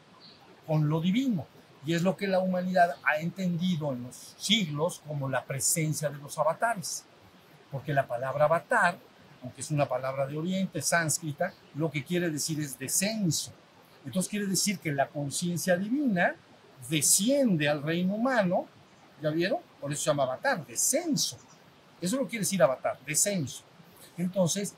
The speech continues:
desciende la pala-, desciende esa conciencia al mundo y entonces da una palabra. Esto es extraordinario. Es una palabra que,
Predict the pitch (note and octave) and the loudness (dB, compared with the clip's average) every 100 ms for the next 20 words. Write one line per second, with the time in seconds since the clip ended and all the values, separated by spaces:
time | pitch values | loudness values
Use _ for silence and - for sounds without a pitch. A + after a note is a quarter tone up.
0 | - - D3+ - - G3 A#3 G#3 D#3 C3 | -16 -8 0 2 4 2 0 0 0 0
1 | - C3 D3+ - D3+ C#3 - F3 G#3+ G3+ | 0 0 0 -2 -4 -2 0 0 0 0
2 | D#3+ C#3+ F3+ F3+ A#3 A3 E3+ G#3+ A#3+ B3 | 0 0 0 -2 -4 -2 0 0 0 0
3 | F3 D#3 D3 C#3+ E3 - - - - - | 0 0 -2 -2 -2 -4 -16 -20 -20 -16
4 | B2 B2 E3 E4 A3 D3 A#3 - - - | -10 -2 2 4 4 4 0 -2 -20 -20
5 | - D#3 G3 E3 E3 E3 - - - D#3+ | -4 0 0 0 -2 -2 -6 -8 -2 0
6 | E3 D3+ B2+ - A#2 A#2 A2 - - - | 2 0 -2 -4 -6 -6 -12 -16 -20 -18
7 | - - - - - - - - - - | -20 -20 -20 -20 -20 -20 -20 -20 -20 -20
8 | - - D#3+ D3 D#3+ C#3 E3 C3+ - - | -20 -10 -6 -4 -2 -2 -2 -4 -6 -4
9 | D#3+ D#3 D#3 D#3 D3 C3+ D#3 C#3 D3 D#3+ | -4 -2 -2 -4 -6 -12 -12 -12 -8 -8
10 | - - - - - - - - - - | -8 -12 -20 -20 -20 -20 -20 -20 -20 -20
11 | - G3 - C4 B3+ - G3+ G3+ A3 E3 | -8 0 2 4 2 4 2 2 0 0
12 | E3 D3 C#3+ C3+ | -2 -4 -6 -6